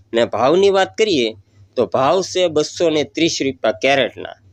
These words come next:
ને તમને ઓછામાં ઓછી નવ કેરેટ મળી શકશે. તમે ઓછામાં ઓછી નવ કેરેટ લઈ શકશો, ને વધુ જોવે તો મળી શકશે. ને આની બનાવવાની વાત કરીએ તો આમાંથી પંચ્યાસી થી નેવું ટકા બનાવાય, પંચ્યાસી થી નેવું ટકા બનાવી નાખવાનો નંબર આવશે.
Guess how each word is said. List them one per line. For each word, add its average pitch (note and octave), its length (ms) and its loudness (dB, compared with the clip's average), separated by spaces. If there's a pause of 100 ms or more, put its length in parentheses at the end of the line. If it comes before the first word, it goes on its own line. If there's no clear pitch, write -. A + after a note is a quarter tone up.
(240)
ને A2 100 0
તમને D#3+ 280 2
ઓછામાં D3+ 520 2
ઓછી E3+ 320 -2
નવ D3+ 300 2
કેરેટ B2+ 340 0
મળી G#2 240 0
શકશે. G#2 520 -4 (640)
તમે C3+ 140 4
ઓછામાં D#3 400 4
ઓછી D#3+ 220 2
નવ F#3 220 4
કેરેટ D3 380 0
લઈ B2+ 180 2
શકશો, A#2+ 360 -4
ને A2+ 80 -2
વધુ C3+ 260 4
જોવે F3+ 280 2
તો E3+ 180 0
મળી G3+ 240 4
શકશે. B2+ 540 -2 (960)
ને C3+ 240 0 (680)
આની E3 240 0
બનાવવાની F#3 540 2
વાત G3 240 0
કરીએ C#3 340 0
તો - 140 -4
આમાંથી F3+ 500 0
પંચ્યાસી G3 680 0
થી F#3+ 160 -2
નેવું F#3 300 4
ટકા C#3+ 260 0
બનાવાય, G#2+ 380 -2 (420)
પંચ્યાસી E3 500 0
થી E3 200 -4
નેવું D#3 280 4
ટકા C#3+ 260 0
બનાવી B2 280 0
નાખવાનો G#2 380 -4
નંબર G2+ 340 -2
આવશે. B2 420 0